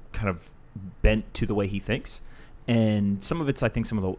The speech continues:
you know, the Wall Street type mentality, et cetera. And to your point, as more of those people come in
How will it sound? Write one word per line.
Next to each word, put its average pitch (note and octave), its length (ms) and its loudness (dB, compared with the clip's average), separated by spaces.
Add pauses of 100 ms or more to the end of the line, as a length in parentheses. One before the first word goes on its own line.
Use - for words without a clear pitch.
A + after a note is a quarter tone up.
you A#2 60 6
know, G2 60 4
the F#2 100 2
Wall G2 180 2
Street G2+ 300 0
type G2 160 -2
mentality, F#2 480 -2
et F2+ 60 -6
cetera. E3 280 0
And A2 120 2
to G#2 60 -4
your G#2 100 0
point, D3 380 0 (720)
as B2 200 6
more C3 240 2
of G#2+ 80 -2
those A2 160 4
people G2+ 320 0
come G2 260 -2
in A2 500 2